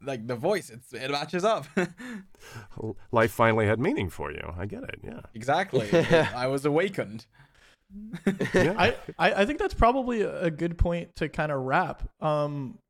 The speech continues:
Speaker 3: Chris, uh, where, where would you like people to go if they wanna support you in the best ways possible for you? What would you say?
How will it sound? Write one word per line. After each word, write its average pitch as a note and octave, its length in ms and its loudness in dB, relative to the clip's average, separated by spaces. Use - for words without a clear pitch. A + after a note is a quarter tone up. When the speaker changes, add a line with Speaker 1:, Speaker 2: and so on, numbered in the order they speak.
Speaker 3:
Chris, - 360 0
uh, D#3+ 300 2
where, G#3+ 640 2
where F3+ 300 2
would G3 120 4
you F3+ 80 -2
like E3+ 140 4
people D#3+ 200 -2
to D3 60 -2
go C#3 380 2
if C3+ 120 -4
they C#3+ 60 -2
wanna C#3+ 200 0
support C#3 400 -4
you C3 320 -4
in B2+ 80 -4
the B2+ 40 -6
best B2+ 280 -4
ways B2+ 180 -6
possible - 420 -8
for - 140 -14
you? A#2+ 300 -8
What C3+ 100 -4
would C#3+ 140 -2
you B2 80 -12
say? - 200 -14